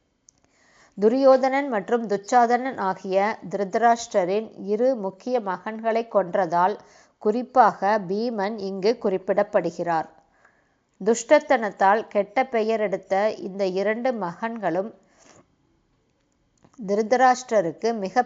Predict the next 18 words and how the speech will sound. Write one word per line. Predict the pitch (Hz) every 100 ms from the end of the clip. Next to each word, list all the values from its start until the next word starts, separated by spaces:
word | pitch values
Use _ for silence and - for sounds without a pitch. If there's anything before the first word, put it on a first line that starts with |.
| -
பிரியமானவர்களாக | 196 202 220 220 214 214 208 208 202 202 226
இருந்தனர். | 254 180 175 175 165 165 - _ _ _ _ _ _
இந்த | - 240 240 220
இரு | 240 220 214 277 285
செல்ல | 226 208 247
பிள்ளைகளையும் | 240 208 214 233 240 208 175 180 214 190
பீமன் | 196 220 226 240 240
கொன்றதால் | 190 175 202 180 175 180 240 - _ _
அவர் | - 196 226 254
இங்கு | 202 185 208
முக்கியமாக | 240 190 - 247 233 208 175 185 180
குறிப்பிடப்படுகிறார். | 214 202 208 196 226 208 180 170 175 170 165 - _ _ _ _ _ _ _ _ -
பாண்டவர்களின் | 220 240 262 285 269 262 262 285 277
இல்லத்தில் | 202 220 226 214 196 220
திருதராஷ்டிரர் | 196 202 214 214 233 220 - 202 226 220
வாழ்ந்து | 185 202 233 233
வந்தது | 202 175 190 233
ஏன்? | 175 180 175 -